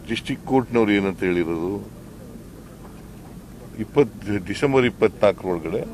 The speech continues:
ತನಿಖೆ ಮಾಡಿ ರಿಪೋರ್ಟ್ ಕೊಡಿ ಅಂತ ಹೇಳಿದ್ರು. ಅವರು ತನಿಖೆ ಮಾಡ್ತಾ ಇದ್ದಾರೆ. ಇವರು ಯಾಕೆ ಲೆಟರ್ ಬರೀತಾರೆ?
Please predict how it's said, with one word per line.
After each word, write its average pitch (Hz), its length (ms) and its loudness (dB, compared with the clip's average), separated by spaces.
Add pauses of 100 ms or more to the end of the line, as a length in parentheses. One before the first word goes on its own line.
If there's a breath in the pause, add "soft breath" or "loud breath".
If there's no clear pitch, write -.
(280)
ತನಿಖೆ 104 280 -4
ಮಾಡಿ 85 240 -2 (100)
ರಿಪೋರ್ಟ್ 92 340 -8
ಕೊಡಿ 69 300 -10
ಅಂತ 60 140 -14
ಹೇಳಿದ್ರು. - 520 -12 (840)
ಅವರು 131 240 4
ತನಿಖೆ 110 340 2
ಮಾಡ್ತಾ 76 360 0
ಇದ್ದಾರೆ. 69 400 -6
ಇವರು 131 320 4
ಯಾಕೆ 120 260 4
ಲೆಟರ್ 107 200 0
ಬರೀತಾರೆ? 98 760 -2